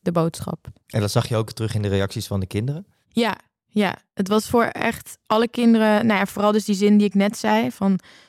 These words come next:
Speaker 1: eh, "Soms vo-, verlegen, soms voel je je cool." Die vonden heel veel kinderen echt heel herkenbaar.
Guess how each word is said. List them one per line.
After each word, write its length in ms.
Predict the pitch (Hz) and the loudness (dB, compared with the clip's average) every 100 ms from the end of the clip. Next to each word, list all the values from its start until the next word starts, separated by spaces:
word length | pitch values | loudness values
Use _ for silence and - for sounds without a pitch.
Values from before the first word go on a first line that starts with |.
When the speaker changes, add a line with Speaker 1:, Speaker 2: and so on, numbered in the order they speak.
| _ | _
Speaker 1:
eh, 260 | 190 185 185 | -2 2 0
"Soms 560 | 180 202 208 190 - - | 0 4 4 4 -4 -16
vo-, 280 | - 214 202 | -10 -6 -6
verlegen, 560 | - 214 202 196 190 190 | -2 0 0 0 -2 -2
soms 260 | 202 196 | 0 -2
voel 140 | - 196 | 0 2
je 80 | |
je 140 | 190 185 | 2 0
cool." 340 | - 220 277 - - - - _ | 0 2 0 -4 -18 -20 -20 _
Die 160 | 233 | -2
vonden 240 | 226 254 233 | 2 4 4
heel 120 | 220 | 2
veel 80 | 202 | 0
kinderen 320 | 220 208 190 | 0 2 0
echt 120 | 196 | 0
heel 160 | 202 196 | 2 4
herkenbaar. 680 | 180 196 196 175 170 240 | 2 2 2 2 2 -2